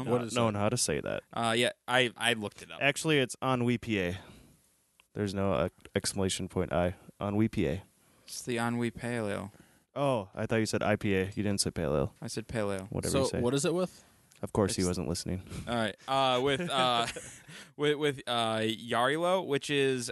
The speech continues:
Speaker 3: a hop. Um, that is supposed to have, uh, banana, pear, orange, and fruity spice are the flavors you're supposed to get out of it.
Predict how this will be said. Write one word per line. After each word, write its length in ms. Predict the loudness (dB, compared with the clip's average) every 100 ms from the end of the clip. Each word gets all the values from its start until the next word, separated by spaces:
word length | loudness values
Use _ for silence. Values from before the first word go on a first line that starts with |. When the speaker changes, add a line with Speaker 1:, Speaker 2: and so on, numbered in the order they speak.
| -2
Speaker 3:
a 380 | 0 2 2 0
hop. 400 | 0 0 0 -8 -14 _ _ _ -20 -20 -20 _ -2
Um, 420 | 2 4 4 0
that 260 | 2 2 2 0
is 240 | 2 0
supposed 360 | 0 2 2 2
to 100 | 0
have, 720 | 0 2 2 2 0 -4 -10 -2
uh, 300 | 2 2 2
banana, 520 | 0 0 2 2 2
pear, 360 | -2 0 2 2 2
orange, 480 | 2 4 2 0 -2
and 300 | 0 0 0
fruity 440 | -4 -2 0 0
spice 880 | 0 -2 -2 -2 -2 -2 -4 -4 -6 -10 -12 -4
are 160 | -2
the 200 | -2 -8
flavors 520 | -6 -2 0 0 -2
you're 100 | -4
supposed 280 | -4 -2 -2
to 60 | -4
get 140 | -2
out 180 | -2 -6
of 80 | -6
it. 140 | -8